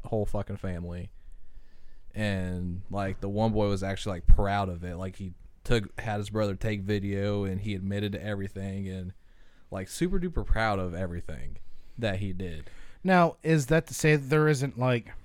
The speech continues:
Speaker 1: I mean, obviously, there has to be something, you know, like, psychological going on there.
Speaker 2: And then that falls into nature.
Speaker 1: Yeah.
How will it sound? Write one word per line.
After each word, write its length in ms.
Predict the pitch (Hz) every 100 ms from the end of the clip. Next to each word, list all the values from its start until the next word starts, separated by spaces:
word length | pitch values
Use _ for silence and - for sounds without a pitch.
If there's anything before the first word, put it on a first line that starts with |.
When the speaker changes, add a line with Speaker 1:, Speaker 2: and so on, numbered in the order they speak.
| - - - - - _ -
Speaker 1:
I 60 | 151
mean, 120 | 147
obviously, 720 | 156 202 143 117 143 123 117
there 200 | 113 113
has 320 | 113 127 123
to 60 | -
be 300 | 107 101 95
something, 540 | - - 120 113 101
you 100 | 101
know, 100 | 104
like, 140 | 92 85
psychological 640 | 110 95 95 101 95 -
going 320 | 90 80 76
on 200 | 73 62
there. 140 | 58 -
Speaker 2:
And 140 | 151 147
then 160 | 143
that 220 | 131 131
falls 300 | - 135 123
into 180 | 127 135
nature. 440 | 170 254 - - -
Speaker 1:
Yeah. 340 | 123 165 101